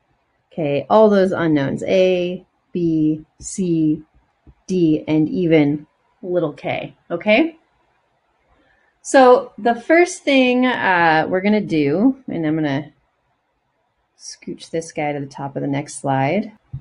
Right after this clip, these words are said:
Okay, the first thing I wanna do is if I go back to my boundary conditions,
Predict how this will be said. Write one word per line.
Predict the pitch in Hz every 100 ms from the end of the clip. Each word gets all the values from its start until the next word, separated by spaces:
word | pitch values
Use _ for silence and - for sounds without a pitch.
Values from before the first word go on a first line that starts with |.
| _
Okay, | - 196
the | 196 226
first | 339 381 -
thing | 339
I | 294
wanna | 254 220 175
do | 185 170
is | - 170 165 -
if | 247 339
I | 320
go | 262
back | 220 180 170 202 -
to | 190 170 160 160 151
my | 151
boundary | 151 175 185 185 185
conditions, | 185 143 147 - 143 165 202